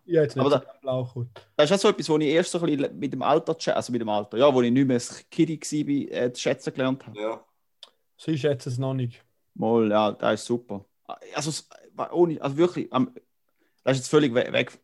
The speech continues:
Speaker 2: off topic, aber wenn ich am, wirklich s-, jedes Jahr darauf freue, ist so im Herbst so ein Wildteller zu essen. Und nicht mal unbedingt wegen dem Wild, also weißt du, ich finde mich auch so ein Veggie-Wildteller, aber einfach wegen der Spätzli,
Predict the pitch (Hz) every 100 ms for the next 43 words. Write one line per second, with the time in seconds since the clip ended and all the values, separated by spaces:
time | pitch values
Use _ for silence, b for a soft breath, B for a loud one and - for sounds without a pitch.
0 | - 123 - 135 - 117 127 127 120 -
1 | _ _ - 143 143 139 - - - 143
2 | 175 175 151 147 139 131 - 131 127 120
3 | b b b - - 123 117 123 139 -
4 | - - 117 113 131 151 151 - 127 123
5 | 127 110 101 - - - _ _ - 156
6 | 202 202 165 143 135 - 120 120 110 165
7 | 185 175 - 151 156 147 147 131 131 123
8 | 117 123 113 - 151 185 160 170 175 117
9 | 120 - 135 160 - 131 127 131 123 -
10 | - - 135 - - 131 127